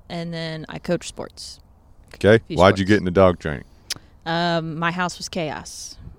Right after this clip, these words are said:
Speaker 1: I
Speaker 2: Is it
Speaker 1: had
Speaker 2: that or Indeed?
Speaker 1: Well, and Indeed.
Speaker 2: <laughs>
Speaker 1: Indeed was good. But, yeah, my house was chaos. Um, pack structure just non-existent.
Speaker 2: No pack structure.
Speaker 1: No. And, uh, they knew it.
Speaker 2: Oh, yeah.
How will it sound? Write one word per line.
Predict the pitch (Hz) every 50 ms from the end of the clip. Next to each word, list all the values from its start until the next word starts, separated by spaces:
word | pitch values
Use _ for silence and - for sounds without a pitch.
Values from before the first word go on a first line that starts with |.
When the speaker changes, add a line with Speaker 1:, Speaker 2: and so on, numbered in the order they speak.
| _ -
Speaker 1:
I | 214
Speaker 2:
Is |
it | 180 175
Speaker 1:
had | - -
Speaker 2:
that | 85 110 120
or | 113 95 87
Indeed? | 82 80 80 76 67 - _ _ _ _
Speaker 1:
Well, | - 165 170 165 156 165 175 -
and | - 175 180 190
Indeed. | 208 233 214 226 220 226 220 - - - 196
Speaker 2:
<laughs> | - - - 214
Speaker 1:
Indeed | 190 214 226 220 214 214 202 196 202
was | 208 185 185 180
good. | - 196 196 196 202 - - - - - - - - 214 - - - 180 - - - - - -
But, | - 190 196 190 185 175
yeah, | 165 196 214 208 180 -
my | - 185 185 190
house | 202 202 202 -
was | - 196 -
chaos. | - 226 214 208 208 208 208 214 208 - - - -
Um, | - 180 180 175 170 170 170 165 - - - - - _ - - _ _ - _ - - - - - - - - - - _ - _ - - - _ -
pack | - 190 185 180 -
structure | - - - 185 185 - - - 185 180 160
just | 156 160 - - - - - - -
non-existent. | - 180 175 170 170 160 156 151 143 131 - - - - -
Speaker 2:
No | 85 92 110
pack | - - 82 67 -
structure. | - - - - - - -
Speaker 1:
No. | 170 165 160 - - - - - - _ _ - _ _ _ _ - -
And, | - 151 151 147 151
uh, | 147 - - - - 170 - - -
they | - 175 175
knew | 175 170 147 -
it. | - - - _ _ _ - - _ - - - - -
Speaker 2:
Oh, | - 82
yeah. | 78 69 -